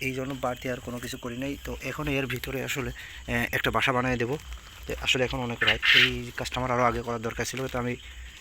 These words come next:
আহ, সময়ের কারণে পারি নাই। সে যাই হোক, তো এখন এ-, এনে নতুন করে সুন্দর করে এটা ওর জন্য একটা বাসা বানিয়ে দেবো, আর কালকে এটা অনেক সুন্দর করেই করবো। আপাতত আজকের মতো এইভাবেই দেবো।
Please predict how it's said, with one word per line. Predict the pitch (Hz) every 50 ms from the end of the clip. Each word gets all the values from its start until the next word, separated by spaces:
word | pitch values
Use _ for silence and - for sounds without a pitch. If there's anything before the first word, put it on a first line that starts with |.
| - - - - - -
আহ, | - - 123 113 107 101 - -
সময়ের | - - 127 131 131 123
কারণে | - 131 123 123 127 123
পারি | 135 123 117
নাই। | 117 135 143 - - - - -
সে | 113 107
যাই | - - 117
হোক, | 110 139 - - - - - - - - -
তো | - 117
এখন | 110 107 - 131
এ-, | 135 131 117 - -
এনে | 120 120 123 120 123 -
নতুন | - 123 - - 117
করে | 117 117
সুন্দর | - - 123 123 123
করে | - 127
এটা | - 131
ওর | 131 123
জন্য | 123 127 127 131
একটা | 127 120 123 113
বাসা | 117 113 127 123
বানিয়ে | 123 127 131 -
দেবো, | 139 131 127
আর | 127
কালকে | - - 117 113 - 123
এটা | 117 113 120 117 - - - - - - - - - - -
অনেক | 117 - -
সুন্দর | - 127 120 113 120 120
করেই | - 123 120 117
করবো। | 113 117 110 120 143
আপাতত | - - - - - 120 - - -
আজকের | - - - - 120
মতো | 120 - 127
এইভাবেই | 120 123 123 127
দেবো। | 123 135 143 160